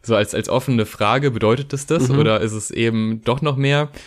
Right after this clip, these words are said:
Speaker 1: Weil ich das mag, wie er mittlerweile darüber reflektiert, wie er das immer wieder anspricht und seine Lage und auch die Lage seiner Eltern reflektiert.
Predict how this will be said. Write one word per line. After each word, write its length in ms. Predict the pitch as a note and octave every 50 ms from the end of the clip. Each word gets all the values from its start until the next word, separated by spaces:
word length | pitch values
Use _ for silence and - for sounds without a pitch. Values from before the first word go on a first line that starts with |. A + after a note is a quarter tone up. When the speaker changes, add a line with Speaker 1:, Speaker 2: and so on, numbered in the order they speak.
| - - - -
Speaker 1:
Weil 320 | - - A2 G#2+ A2 A2+ B2
ich 100 | A#2+ -
das 280 | - A2 - - - -
mag, 400 | A2 G#2 A2 A2 B2 C3+ C#3 -
wie 140 | - A#2 A2+
er 260 | A2+ A2+ A2 A2 A2
mittlerweile 560 | A2 G#2+ G#2+ - A2 G2+ G#2+ G#2+ G#2+ A2 A2
darüber 360 | G#2+ G#2 G2+ G#2+ G#2 G#2+ G#2 G2
reflektiert, 720 | G#2+ - - A2 G#2 - - - C#3+ D#3+ D#3+ D3 C#3+ -
wie 100 | G2+ G#2
er 60 | G#2
das 180 | G#2+ G#2+ -
immer 280 | - - A2 A2+ A2+ G#2+
wieder 220 | A2 G2+ G#2 G2
anspricht 560 | E2+ A2 C3 - - - B2 A#2+ A#2+ - - -
und 260 | G#2 G2+ G2+ - - -
seine 360 | - G#2 G#2+ G2+ G#2 A2+ A2+
Lage 340 | G#2+ G#2 A2 A#2+ B2+ B2 A#2+
und 100 | A2+ -
auch 120 | G#2 G2+
die 220 | G2 - - G2+ G2+
Lage 280 | F#2 F#2+ G2+ G#2 G#2
seiner 260 | G2+ G2+ F#2+ F#2+ F#2+ -
Eltern 560 | F#2 A2+ B2+ - - B2 A#2+ A#2+ A#2+ A#2+ - - - - - - -
reflektiert. 920 | - G#2 A2+ - - A#2+ A2+ - - - - B2 B2 B2+ C3 C3 - -